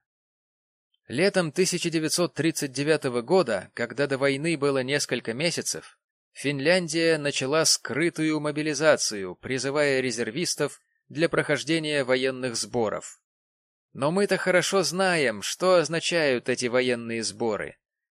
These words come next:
Двенадцатого октября, в день начала советско-финских переговоров, началась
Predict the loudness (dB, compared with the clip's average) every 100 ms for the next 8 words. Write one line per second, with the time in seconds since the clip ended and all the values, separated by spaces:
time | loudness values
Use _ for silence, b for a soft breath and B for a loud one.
0 | _ _ -6 -2 0 0 0 0 2 2
1 | 2 -2 0 2 2 0 -8 _ _ -20
2 | -4 -2 0 -2 0 2 2 2 0 0
3 | 0 0 -4 -4 -4 -6 -6 -4 -2 -2
4 | -2 0 0 -2 -8 _ -8 -6 -2 0
5 | 2 0